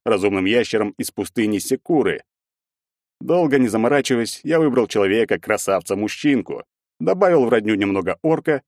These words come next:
что давало усиленную регенерацию. Ведь хотя игра и не позволяла умирать, но травмы и ссадины в ней были возможны, а лишняя регенерация не помешает. Ну и какие же путешествия, когда ты не ощущаешь дующего в лицо ветра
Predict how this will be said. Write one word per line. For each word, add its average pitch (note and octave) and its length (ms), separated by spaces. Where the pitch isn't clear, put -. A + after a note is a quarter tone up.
что - 180
давало G2+ 300
усиленную G2+ 440
регенерацию. G2 760
Ведь - 240
хотя G#2 260
игра G2+ 200
и G2+ 40
не F#2+ 80
позволяла A2 500
умирать, F#2 460
но G2+ 140
травмы A2+ 440
и A2+ 40
ссадины A#2 460
в A2 60
ней G2+ 140
были F#2+ 180
возможны, A#2+ 640
а F#2 120
лишняя B2 420
регенерация C#3+ 640
не D3 80
помешает. B2+ 640
Ну G#3+ 120
и A3+ 60
какие G3+ 340
же E3+ 140
путешествия, C#3 760
когда G2 300
ты F#2+ 100
не G2 80
ощущаешь A#2+ 500
дующего G#2+ 440
в A2 80
лицо A2+ 240
ветра C3+ 440